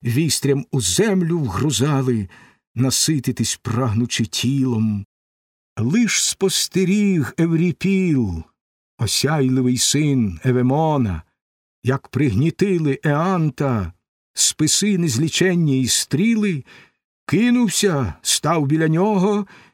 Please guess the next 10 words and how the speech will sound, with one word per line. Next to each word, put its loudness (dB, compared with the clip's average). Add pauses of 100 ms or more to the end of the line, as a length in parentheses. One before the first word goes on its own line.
(100)
і 0
блискучого 0
списа 0
метнувши, 2 (260)
Апісаона 2
убив, 2 (360)
Фавсіада, 0
керманича 0
люду, -2 (580)
вціливши -2